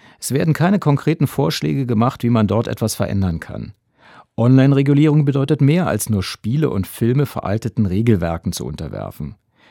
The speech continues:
In der Zukunft wird vermutlich die Zugangsregulierung im Netz viel relevanter als die Inhalteregulierung werden. Der Debatte um die Jugendschutzprogramme und technisch möglichen Standards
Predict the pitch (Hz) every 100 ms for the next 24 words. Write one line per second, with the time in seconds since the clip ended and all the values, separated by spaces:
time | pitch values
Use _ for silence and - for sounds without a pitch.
0 | _ _ - 123 139 - 185 190 185 -
1 | - 113 - 123 131 156 139 - 107 -
2 | 170 156 135 - 123 120 120 127 117 101
3 | 95 110 - - 123 120 101 90 82 123
4 | 135 - 101 - - 156 123 101 92 87
5 | 87 82 87 - - 67 64 62 - _
6 | _ _ _ _ _ - 113 110 95 120
7 | - 180 104 98 92 127 214 - 95 -
8 | - - - 58 71 - - - 135 -
9 | 110 - 101 135 113 101 92 - 143 170
10 | 107 143 -